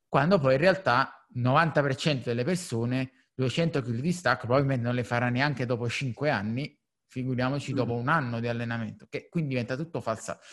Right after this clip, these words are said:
Speaker 1: E vale anche a-, al contrario il discorso, eh, se io magari sono un fenomeno ad allenare persone,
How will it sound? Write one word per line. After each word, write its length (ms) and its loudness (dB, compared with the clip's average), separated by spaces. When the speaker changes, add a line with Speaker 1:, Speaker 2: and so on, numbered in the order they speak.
Speaker 1:
E 100 -4
vale 220 4
anche 240 4
a-, 360 4
al 160 -2
contrario 380 2
il 60 -4
discorso, 460 -6
eh, 100 0
se 160 -4
io 180 2
magari 500 4
sono 240 -4
un 100 -4
fenomeno 720 2
ad 200 0
allenare 440 2
persone, 600 -2